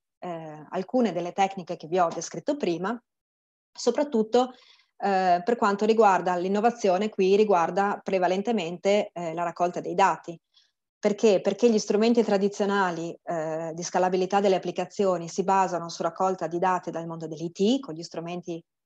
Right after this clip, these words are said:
classici di monitoraggio che raccolgono informazioni sul, sulle risorse, sull'utilizzo delle risorse da parte delle applicazioni.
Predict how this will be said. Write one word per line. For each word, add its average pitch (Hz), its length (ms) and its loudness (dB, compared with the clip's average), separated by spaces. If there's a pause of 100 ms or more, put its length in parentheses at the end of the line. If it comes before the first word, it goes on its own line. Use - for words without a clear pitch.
classici 202 500 0
di 170 100 -8
monitoraggio 170 760 -2 (280)
che - 120 -2
raccolgono 185 440 0
informazioni 175 640 -4
sul, 170 680 -8
sulle 165 240 -4
risorse, 190 580 2
sull'utilizzo 175 560 -4
delle 170 200 -2
risorse 175 640 -2 (220)
da 175 160 -2
parte 165 280 -4
delle 165 140 -4
applicazioni. 185 800 -4